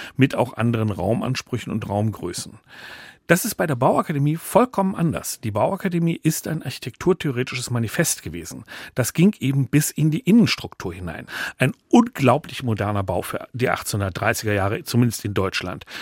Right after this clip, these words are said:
Das ist einer der ersten Bauten, die mit völlig durchindustrialisierten und genormten Materialien hergestellt wurde.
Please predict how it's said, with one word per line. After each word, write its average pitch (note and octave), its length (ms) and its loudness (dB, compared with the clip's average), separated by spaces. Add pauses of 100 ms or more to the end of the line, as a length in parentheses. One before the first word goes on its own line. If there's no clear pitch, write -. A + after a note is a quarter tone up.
(140)
Das B2 160 4
ist - 240 -4
einer C3+ 180 4
der C3 160 2
ersten D3 340 4
Bauten, A#2 320 0
die A2 120 0
mit A2 260 -2
völlig D#3 500 2
durchindustrialisierten A#2+ 1300 0
und - 220 -4
genormten A#2+ 580 2
Materialien G2 600 -4
hergestellt F2+ 560 -8
wurde. F2+ 200 -6